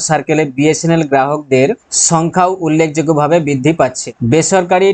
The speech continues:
টেলিকম কোম্পানিগুলি সংশোধিত ট্যারিফ প্ল্যান প্রবর্তন করার সাথে সাথে ব্যবহারকারীরা তাদের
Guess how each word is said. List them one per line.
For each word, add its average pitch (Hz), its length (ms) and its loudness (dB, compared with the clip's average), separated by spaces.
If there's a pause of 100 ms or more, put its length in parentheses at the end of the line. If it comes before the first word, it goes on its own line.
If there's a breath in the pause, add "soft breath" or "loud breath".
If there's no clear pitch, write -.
টেলিকম 170 400 2 (160)
কোম্পানিগুলি 156 600 2 (580)
সংশোধিত 180 760 0 (360)
ট্যারিফ 175 320 2 (120)
প্ল্যান 147 260 2 (260)
প্রবর্তন 165 480 0 (140)
করার 151 280 2 (220)
সাথে 147 300 0 (140)
সাথে 160 300 0 (640)
ব্যবহারকারীরা 165 800 2 (100)
তাদের 151 240 0